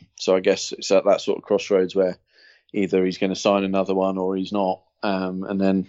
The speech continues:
sort of obviously things will play out from there. I don't know whether he's done enough yet to justify a club, sort of higher profile club than us, coming and taking him. Um, we'll see on that, I, I suppose. But, um, he's definitely got something. He,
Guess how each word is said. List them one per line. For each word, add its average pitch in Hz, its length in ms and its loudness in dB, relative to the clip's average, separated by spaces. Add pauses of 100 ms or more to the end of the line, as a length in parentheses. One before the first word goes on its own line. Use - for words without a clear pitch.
(100)
sort - 280 -2
of - 40 -2
obviously 95 280 2
things 95 220 0
will 95 100 4
play 98 240 2
out 95 200 2
from 98 180 -4
there. 101 260 -2 (400)
I 107 100 0
don't 104 180 2
know 104 80 0
whether 104 200 2
he's 98 120 -8
done 101 180 -2
enough 101 380 -10
yet 107 320 -4 (100)
to 104 100 -10
justify 101 760 -2 (120)
a 101 100 -6
club, 98 380 0 (180)
sort - 180 -10
of - 60 -14
higher 98 240 0
profile 98 380 0
club 98 240 0
than 101 160 -2
us, - 400 -8
coming 104 180 -2
and 101 100 -2
taking 104 340 0
him. 107 120 -4 (760)
Um, 98 540 0 (1300)
we'll 104 160 4
see 110 220 2
on 92 140 4
that, 92 160 4
I, 95 160 2 (140)
I 101 120 -2
suppose. 98 560 0
But, - 300 -2
um, 101 220 -4
he's 107 140 -10
definitely 127 340 -6
got 110 180 0
something. 101 420 -4
He, 95 180 -6